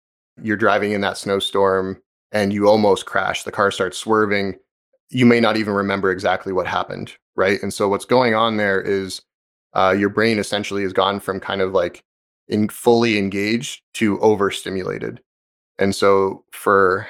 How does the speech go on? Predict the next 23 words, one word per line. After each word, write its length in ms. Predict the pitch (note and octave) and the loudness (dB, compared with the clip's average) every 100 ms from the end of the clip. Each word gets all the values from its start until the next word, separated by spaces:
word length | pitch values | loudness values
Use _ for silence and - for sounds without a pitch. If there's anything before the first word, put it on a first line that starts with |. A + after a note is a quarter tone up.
| - | -2
outdoor 260 | G#2+ G#2+ G#2+ | 0 2 2
education, 560 | D#3+ D#3 G#2+ - G#2 | 2 0 -2 -2 -2
the 80 | G2+ | 2
way 140 | G2+ G2+ | 2 4
that 240 | A2+ G#2 | 2 2
looks 260 | G2+ G2 G2 | 0 0 -6
is 100 | G2 | -4
we 140 | G#2+ | 0
want 240 | A2 G2 | 2 0
to 100 | - | -2
try 240 | F#2+ F#2+ G2+ | -6 -2 0
to 120 | G2 | -2
keep 360 | - G#2 G#2 - | -6 -8 -6 -2
ourselves 540 | G2+ - G2+ G2 F#2+ | -4 0 0 0 -2
in 120 | G#2 | -6
the 80 | F#2+ | -6
flow 360 | - A#2+ B2 B2 | -4 2 4 2
state, 360 | - F#2 F2+ | -2 -6 -4
in 120 | F#2+ | -4
that 180 | F#2+ F2+ | -4 -4
kind 160 | - F#2+ | -6 -4
of, 60 | |
like, 200 | F#2+ F#2+ | -2 -4